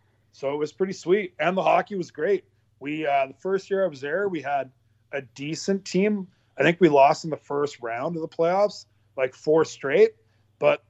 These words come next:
the next year and a little bit, we had some really good teams. I think we went to the finals, actually, uh, the one year and lost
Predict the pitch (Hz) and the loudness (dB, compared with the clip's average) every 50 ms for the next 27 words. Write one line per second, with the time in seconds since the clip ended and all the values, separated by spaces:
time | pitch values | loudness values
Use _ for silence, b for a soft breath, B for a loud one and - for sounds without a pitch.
0 | _ _ - 147 147 160 170 - - - - _ _ _ _ _ - 123 135 156 | _ _ -4 -2 -2 -2 -2 -4 -8 -14 -20 _ _ _ _ _ -14 -8 -2 2
1 | 165 175 180 170 160 151 147 151 151 151 117 - 147 160 190 - - - 143 139 | 4 4 6 4 2 2 0 0 0 0 0 2 4 4 4 4 2 -4 -4 0
2 | 143 139 139 135 123 - _ _ _ _ _ _ _ _ - - - 143 135 135 | 0 0 0 -2 -6 -14 _ _ _ _ _ _ _ _ -14 -10 -10 -10 -4 0
3 | 147 175 180 175 151 147 139 127 - - 135 131 120 151 165 170 - 165 165 170 | 2 2 2 2 0 -2 -6 -8 -10 -14 -14 -8 -6 -6 -6 -4 -2 -2 -2 0
4 | 165 175 160 151 - _ 139 131 156 196 196 151 127 135 123 127 127 - - 131 | 0 -2 -4 -4 -4 _ -4 -4 -2 -2 -4 -2 -2 -2 -4 -4 -6 -8 -10 -10
5 | 123 120 123 120 120 117 117 113 113 117 120 - _ _ _ _ _ _ _ _ | -10 -10 -8 -8 -8 -6 -6 -6 -6 -8 -10 -12 _ _ _ _ _ _ _ _
6 | _ - 131 135 127 143 147 147 147 143 139 143 147 147 135 131 127 123 127 135 | _ -6 -6 -4 -2 -2 -2 -2 -2 -2 0 0 0 0 -2 -2 0 2 4 4
7 | 143 160 151 - - | 4 4 0 -4 -10